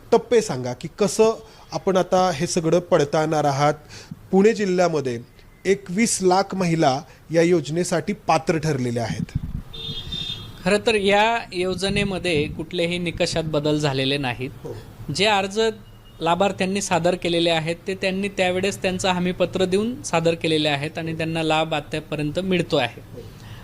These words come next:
Speaker 2: आम्ही आता फक्त की, अ, जे, अ,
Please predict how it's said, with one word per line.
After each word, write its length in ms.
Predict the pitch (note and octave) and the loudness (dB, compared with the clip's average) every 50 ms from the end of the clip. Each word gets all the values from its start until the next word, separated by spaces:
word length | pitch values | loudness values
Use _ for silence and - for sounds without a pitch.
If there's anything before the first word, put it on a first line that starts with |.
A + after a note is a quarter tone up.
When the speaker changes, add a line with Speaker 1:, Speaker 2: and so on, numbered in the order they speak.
| - - - - | -18 -16 -8 -2
Speaker 2:
आम्ही 340 | - D3+ D#3+ E3+ F#3+ G#3+ A3 | 0 0 2 2 2 2 2
आता 220 | G#3+ G3+ - A3+ G#3+ - | 2 0 0 -2 -2 -2
फक्त 280 | G#3 F#3+ - - - A3+ A3+ A#3 A#3 - - - - - - | -4 -6 -4 -2 0 0 0 0 -2 -4 -8 -14 -16 -8 -6
की, 380 | G#3 G#3+ A3+ A#3 B3 - - - - | -4 -2 -2 -4 -6 -8 -10 -10 -6
अ, 260 | - E3 D#3+ D#3 D#3 D3 C#3 C#3+ | -4 -2 -2 -2 -4 -6 -4 0
जे, 320 | F3 G3 A3 A#3+ B3 B3+ A#3+ - - - - - F3 E3+ | 2 2 4 2 2 0 -4 -8 -20 -20 -18 -16 -12 -8
अ, 160 | E3 D#3 D3+ | -6 -4 -4